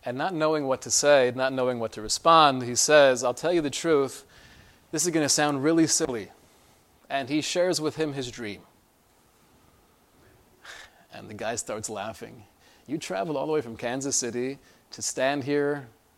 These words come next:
at the lawn of the White House because you think you're going to find some kind of magical treasure? Man, <laughs> I feel bad for you.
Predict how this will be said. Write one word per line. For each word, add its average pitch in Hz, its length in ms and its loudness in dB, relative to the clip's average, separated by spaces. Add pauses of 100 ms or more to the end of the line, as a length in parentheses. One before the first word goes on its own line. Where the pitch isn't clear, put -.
(680)
at 104 240 -12
the 110 80 -12
lawn 120 320 0
of 135 120 -6
the 123 80 -4
White 117 240 -4
House 135 280 -4
because 123 300 -10
you 117 80 -12
think 131 320 -10
you're 123 100 -8
going 123 300 -4
to 107 60 -16
find 123 520 -10
some 120 180 -10
kind 110 240 -12
of 101 100 -12
magical 113 580 -10
treasure? 135 580 -8 (960)
Man, 107 400 -8 (400)
<laughs> - 360 -20
I 110 100 -14
feel 110 220 -12
bad 110 320 -6
for 120 100 -14
you. 101 240 -14